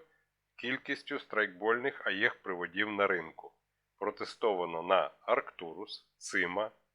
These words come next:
Є Ен Дель, Джі Ен Джі, А П С та інших. Однак сумісність, як правило, відповідає приводах, в яких не проводились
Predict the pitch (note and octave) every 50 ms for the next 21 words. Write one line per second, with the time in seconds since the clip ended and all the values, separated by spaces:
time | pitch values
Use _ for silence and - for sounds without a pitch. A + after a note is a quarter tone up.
0 | _ _ - G2+ B2 B2+ A#2+ A2+ G2+ E2+ E2+ E2+ E2+ F2 F2+ F#2+ - _ _ _
1 | _ - F2+ G2+ G#2+ G2+ F#2 F2+ E2+ - - E2 E2+ E2+ F#2+ G#2 - _ _ _
2 | - G2+ F#2 - - F#2+ F2 E2 E2 F2+ G#2 - - - _ _ _ _ _ -
3 | G#2 G#2+ G2+ F#2 E2 D#2+ - - - - - - _ _ _ _ _ _ _ _
4 | _ _ _ _ _ _ G2+ G2 G2 A2+ A#2 A2 - - - - G2 F#2 F#2 G2+
5 | G#2 - - D3+ D3 B2 - - - F#2+ F#2 - - - F#2+ F#2+ G2+ G#2+ A2+ B2
6 | B2+ A#2 G#2 G2 - _ - F#2 F#2 F#2+ F2+ F2 F#2+ G2 F#2 E2+ E2 - _ -
7 | F2 D#2+ D#2 D#2 D2+ - E2+ A2 C#3 - - - - - - - - - _ _
8 | _ _ _ _ F2+ F2+ F#2 - - A2 A2 - - - - - E2+ F#2+ A2 A2+
9 | - - F2+ F2 E2+ D#2 E2 F2 F#2+ - D3 C#3+ A2 F2+ F2 - - - -